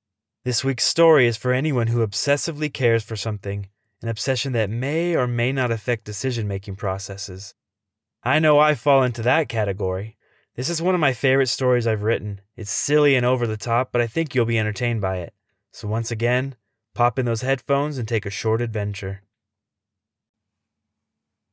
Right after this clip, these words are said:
Coup d'etat, written by Daniel Rouche. It's late, or early, depending on whether you've slept or not.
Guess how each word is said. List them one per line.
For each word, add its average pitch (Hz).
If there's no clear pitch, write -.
Coup 170
d'etat, 110
written 120
by 95
Daniel 104
Rouche. 101
It's 147
late, 123
or 190
early, 113
depending 196
on 127
whether 110
you've 98
slept 135
or 90
not. 90